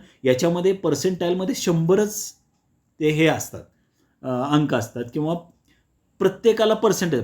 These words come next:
पी वन, पी टू, पी थ्री, पी फोर, पी हंड्रेडपर्यंत तुम्ही जाता आणि बरोबर पन्नासावा असतो ना, तो, तो बरोबर मध्य,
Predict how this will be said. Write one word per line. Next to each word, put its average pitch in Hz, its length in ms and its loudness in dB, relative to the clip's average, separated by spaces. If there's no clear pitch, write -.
पी 165 200 4
वन, 156 260 2
पी 160 260 2
टू, 156 260 0
पी 156 220 -4
थ्री, 151 260 0
पी 160 200 -4
फोर, 165 160 -2
पी 208 140 0
हंड्रेडपर्यंत 190 760 2
तुम्ही 175 180 -6
जाता 160 340 -2
आणि 139 140 -2
बरोबर 196 520 2
पन्नासावा 196 600 -2
असतो 143 220 -4
ना, 139 140 -2
तो, 220 160 6
तो 220 300 2
बरोबर 196 420 0
मध्य, 147 680 -4